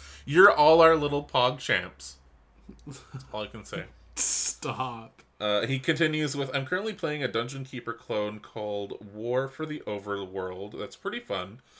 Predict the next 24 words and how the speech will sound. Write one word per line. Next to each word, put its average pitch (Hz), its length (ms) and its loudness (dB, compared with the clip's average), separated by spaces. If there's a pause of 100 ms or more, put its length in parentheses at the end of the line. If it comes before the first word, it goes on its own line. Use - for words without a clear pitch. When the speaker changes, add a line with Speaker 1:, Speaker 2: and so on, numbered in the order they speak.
(520)
Speaker 1:
And 117 480 2
it 117 220 -2
got 131 240 -2
me 175 80 -4
thinking, 120 540 -6 (220)
if 117 160 -10
you 135 100 -8
had 202 180 2
a 175 60 0
real-life 120 520 0
dungeon 113 340 -4
to 110 80 0
run, 98 360 -4
what 131 160 -4
kind 165 200 0
of 175 120 -8
creatures 113 420 -6
would 95 180 -10
you 117 120 -10
keep - 280 -10
in 104 120 -8
there?" 90 300 -8 (1200)
Speaker 2:
Ooh. 180 460 0 (920)
I'm 214 380 4